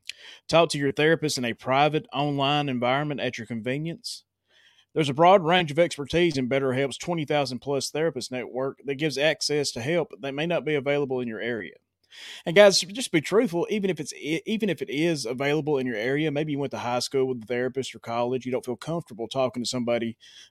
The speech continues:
about your problems, and that's understandable. All you have to do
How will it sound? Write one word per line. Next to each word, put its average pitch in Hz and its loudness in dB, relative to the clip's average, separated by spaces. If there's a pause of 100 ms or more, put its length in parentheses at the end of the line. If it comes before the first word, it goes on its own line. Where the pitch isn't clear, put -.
about 151 2
your 147 -4
problems, 147 0
and 110 -6
that's 131 -2
understandable. 135 -4 (1200)
All 175 8
you 185 10
have 160 10
to 143 -2
do 135 6